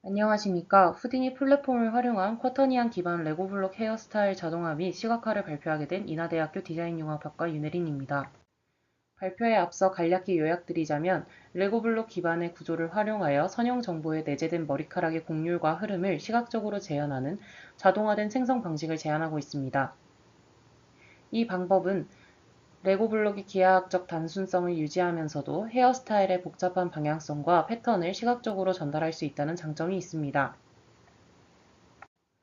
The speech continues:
첫 번째, 연구 개요입니다. 해당 연구는 레고 블록을 이용하여 곡선적이고 방향성 있는 헤어스타일을 표현하는 방식을 제안하고 있습니다.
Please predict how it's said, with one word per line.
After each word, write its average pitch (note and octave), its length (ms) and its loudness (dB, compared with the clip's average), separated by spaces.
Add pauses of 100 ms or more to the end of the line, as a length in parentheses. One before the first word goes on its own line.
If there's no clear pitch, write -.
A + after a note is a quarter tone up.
(320)
첫 C4 220 -8
번째, A3 400 0
연구 F3+ 320 0
개요입니다. E3 760 0 (340)
해당 B3+ 300 4
연구는 E3+ 540 -2
레고 F3 320 0
블록을 G#3 480 -4
이용하여 E3 560 0
곡선적이고 F#3 760 -2
방향성 F#3 600 -2
있는 D#3+ 240 -4
헤어스타일을 G3 640 0
표현하는 B3 460 0
방식을 E3 400 -4
제안하고 E3 440 -4
있습니다. C#3+ 600 -2